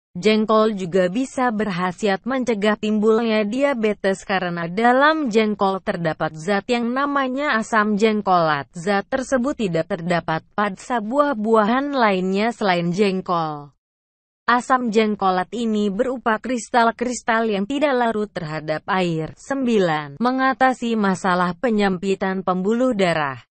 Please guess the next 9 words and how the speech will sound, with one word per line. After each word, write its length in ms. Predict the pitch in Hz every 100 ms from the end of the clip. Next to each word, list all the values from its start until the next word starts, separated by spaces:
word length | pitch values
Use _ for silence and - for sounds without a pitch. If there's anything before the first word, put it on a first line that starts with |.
| _ _ _ _ _ _
Kandungan 560 | - 240 233 269 294 311 269
mineral 560 | 214 208 202 190 202
yang 240 | 220 277 285
terdapat 560 | 247 214 202 - 180 180
dalam 400 | 170 170 175 185
buah 320 | 185 208 214
jengkol 560 | 175 214 214 220 220 202
bisa 320 | 175 202 180
berkhasiat 640 | 202 240 220 202 - 196